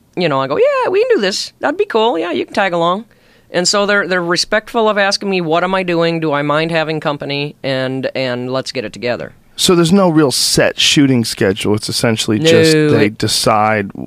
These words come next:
Speaker 1: Yep,
Speaker 2: like,
Speaker 1: and, and
Speaker 2: you guys
Speaker 1: let's
Speaker 2: have
Speaker 1: say
Speaker 2: a
Speaker 1: Kate and Andy may be doing something, you know, everybody else's location is vastly different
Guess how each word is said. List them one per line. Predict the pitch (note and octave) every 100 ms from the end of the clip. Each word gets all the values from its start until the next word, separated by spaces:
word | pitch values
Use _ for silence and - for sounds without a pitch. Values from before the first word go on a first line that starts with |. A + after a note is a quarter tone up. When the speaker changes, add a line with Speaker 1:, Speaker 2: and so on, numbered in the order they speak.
| - -
Speaker 1:
Yep, | E3+ E3
Speaker 2:
like, | G3+ G3
Speaker 1:
and, | F#3+
and | F#3 C#3+
Speaker 2:
you | A2+
guys | G#2 G2+ -
Speaker 1:
let's | G#3 D3+
Speaker 2:
have |
Speaker 1:
say | E3+
Speaker 2:
a |
Speaker 1:
Kate | D#3 G#3+ G#3
and | F#3+
Andy | F#3 G3 G3
may | F#3
be | F3 F3
doing | F#3 F#3
something, | F3+ F#3+ - -
you | D3+
know, | B2+ _ _ _ -
everybody | G3 A3 A#3+ G#3+ G#3+ G#3
else's | G3+ G3 F#3
location | F3+ E3+ F3+ F3+ F#3 -
is | D3+ C#3+ C3+ -
vastly | B2+ A#2 D3+ F#3 - E3+
different | D3+ D3+ D3 D#3 D3 -